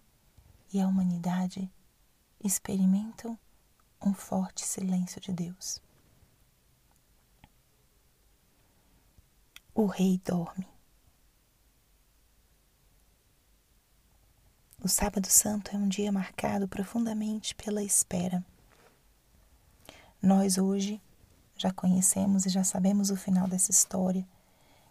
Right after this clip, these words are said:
e sabemos que a morte não teve a última palavra. Justamente hoje à noite, na Vigília Pascal, vamos proclamar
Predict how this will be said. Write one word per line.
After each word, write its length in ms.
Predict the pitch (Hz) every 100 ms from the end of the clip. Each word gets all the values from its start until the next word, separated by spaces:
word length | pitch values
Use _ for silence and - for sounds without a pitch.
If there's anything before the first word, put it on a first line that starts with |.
| _
e 40 | 202
sabemos 480 | - 185 185 196 -
que 120 | 190
a 60 |
morte 540 | 185 180 196 - - -
não 240 | 190 202
teve 280 | 196 202 190
a 80 | 185
última 400 | 185 - 190 190
palavra. 520 | 190 190 170 175 - - _ _ _ _ _ _ _ _ _ _ _ _ _ - -
Justamente 760 | 185 185 190 185 185 185 - -
hoje 340 | - 185 190 180
à 60 |
noite, 480 | 180 185 269 - -
na 100 | 214
Vigília 340 | 185 185 180 190
Pascal, 540 | 196 185 - 196 247 _ _ _ _ _ -
vamos 300 | 175 185 185
proclamar 880 | - 196 240 - 240 220 190 202